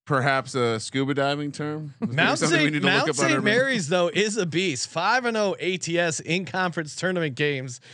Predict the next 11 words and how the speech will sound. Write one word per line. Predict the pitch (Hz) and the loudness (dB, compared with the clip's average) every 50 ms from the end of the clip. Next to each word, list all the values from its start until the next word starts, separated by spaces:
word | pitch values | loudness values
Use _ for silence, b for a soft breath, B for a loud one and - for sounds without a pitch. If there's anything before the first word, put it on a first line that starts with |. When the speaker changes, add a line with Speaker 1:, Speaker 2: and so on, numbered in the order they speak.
| B B B | B B B
Speaker 2:
since | - - - 185 196 190 160 131 - | -8 -2 0 0 0 0 -2 -8 -10
twenty | - - 165 180 185 180 160 160 | -6 -2 0 2 2 2 2 2
eighteen. | 160 156 135 117 - 151 170 156 127 98 B B B B B B | 0 0 -2 -4 -4 -4 -2 -2 -4 -6 B B B B B B
That's | - 233 262 - 254 | 0 0 0 0 0
really | 269 277 277 254 226 | 2 4 4 4 4
impressive | 196 156 - 208 226 220 - - 147 | 2 2 2 2 2 2 0 -4 -4
because | 139 175 156 - 190 180 170 151 127 - - _ _ - - | -4 -2 2 2 2 2 0 -4 -8 -10 -14 _ _ -4 -2
to, | 185 180 175 165 160 147 B B B B B B | 0 2 2 0 0 -4 B B B B B B
to | - 185 | 0 2
not | 180 185 208 214 233 240 240 240 - 226 185 - | 2 4 4 6 4 4 2 -2 -6 -14 -4 -2
come | 202 208 196 | -2 0 0